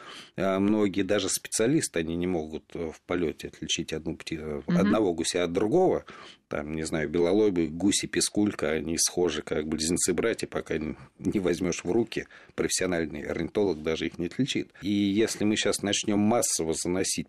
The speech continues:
Speaker 1: потенциальных кандидатов в Красную книгу, всё-таки туда включим, этим видом, но они не находятся под угрозой исчезновения, это будет обозначать, что у нас огромное количество охотников в Сибири, в основном это всё сибирские виды, м, они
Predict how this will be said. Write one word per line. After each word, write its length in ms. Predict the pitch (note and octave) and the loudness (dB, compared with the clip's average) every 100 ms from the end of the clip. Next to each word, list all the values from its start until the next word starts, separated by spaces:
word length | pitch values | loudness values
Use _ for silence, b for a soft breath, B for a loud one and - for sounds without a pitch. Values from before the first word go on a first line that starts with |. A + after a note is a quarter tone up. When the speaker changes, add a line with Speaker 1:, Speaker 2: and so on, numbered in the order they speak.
| - | -6
Speaker 1:
потенциальных 600 | - A2+ G2 A2 F2 - | 0 0 2 0 0 -4
кандидатов 500 | F2 E2 F#2 D2 - | -4 -2 0 -2 -6
в 40 | |
Красную 440 | - E2+ D#2 D#2+ D#2 | -4 -2 -2 -4 -6
книгу, 360 | - D2+ D2+ | -4 -6 -6
всё-таки 360 | D#2 E2 D#2+ - | -4 -4 -4 -4
туда 220 | - E2 D2+ | -4 -2 -2
включим, 580 | - F2+ F2 - C#2 - b b - | 0 0 0 -4 -6 -12 b b -4
этим 300 | E2+ - F2 | -2 0 2
видом, 380 | G#2+ F#2+ F2 E2+ | 2 2 0 0
но 100 | F#2 | 2
они 180 | G#2 G2+ | 2 4
не 180 | G2+ B2 | 4 4
находятся 460 | G2 - - - | 0 0 -2 -2
под 160 | - E2+ | -2 -2
угрозой 320 | F2 G2 E2 | 0 0 0
исчезновения, 600 | E2 F#2+ G2+ C#3+ F#3 C3 | 0 0 0 2 2 2
это 140 | - G2+ | 0 0
будет 300 | D3 C#3 G#2+ | 2 0 0
обозначать, 540 | F#2+ F#2 F#2 - E2 | 0 0 0 0 -2
что 220 | - - | -2 -2
у 40 | F#2 | 0
нас 220 | F#2 - | 0 -2
огромное 420 | F#2 F#2 E2+ D#2+ | 0 0 0 -2
количество 460 | - E2+ - - G#2 | 0 -2 0 0 0
охотников 640 | - G3 F#3 - E3 - B B B - | 0 0 0 0 -2 -4 B B B -6
в 80 | - | -2
Сибири, 460 | G#2 F#2+ G2 E2 D#2+ - | 0 2 2 0 -4 -4
в 120 | E2 | -4
основном 420 | - F2+ E2+ D#2+ | -2 -2 0 -2
это 140 | D2 | -4
всё 160 | - F2 | -4 -2
сибирские 560 | - A2 D3+ - - A2+ | 0 0 0 -2 -2 -2
виды, 320 | A2+ G#2+ - B B B B - | 0 -2 -6 B B B B -6
м, 300 | F2 G2+ E2+ E2 | 0 0 0 2
они 640 | F#2 G2 B2+ D#3+ F3+ E3+ | 2 4 4 4 4 4